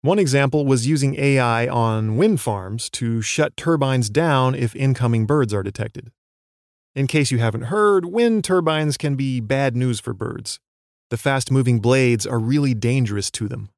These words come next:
There are already some systems that do this or something like it. For example, there's a product called Identiflight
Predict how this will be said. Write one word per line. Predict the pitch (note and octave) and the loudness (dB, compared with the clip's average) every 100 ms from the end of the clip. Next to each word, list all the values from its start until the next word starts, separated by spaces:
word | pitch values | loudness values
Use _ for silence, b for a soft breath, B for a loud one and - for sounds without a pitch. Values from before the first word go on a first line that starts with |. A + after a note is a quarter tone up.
| _ _ _ _ _ _ _ _ - | _ _ _ _ _ _ _ _ -4
There | D#3 F3 | -2 0
are | B3 - | 0 2
already | F#3+ A3 F3+ F#3+ | 2 4 4 2
some | D3 - C4 C4+ | 0 2 2 4
systems | C3 A2+ B2+ B2 | 2 2 0 2
that | C3 B2 | 0 0
do | F3 A#3 | 2 4
this | A#2 C3 - | 4 0 -4
or | - D3 C#3+ C3+ | -2 0 2 0
something | E3 D#3 C3+ | -2 -2 0
like | D3 E3 - | 0 -2 -4
it. | - _ _ _ _ _ - | -12 _ _ _ _ _ 0
For | E3 | 2
example, | D3 F#3 B3+ A3 | 2 2 2 2
there's | E3+ D#3 | 2 0
a | C#3+ | -2
product | - G3+ B3+ A#3 - - | -2 -2 0 0 -4 -8
called | C3+ B2 A#2 A#2 - - | 0 2 2 0 -6 -6
Identiflight | A#2+ A2+ C#3+ F3 B2 - A2 G2+ - | -4 0 0 0 -2 -4 -6 -6 -12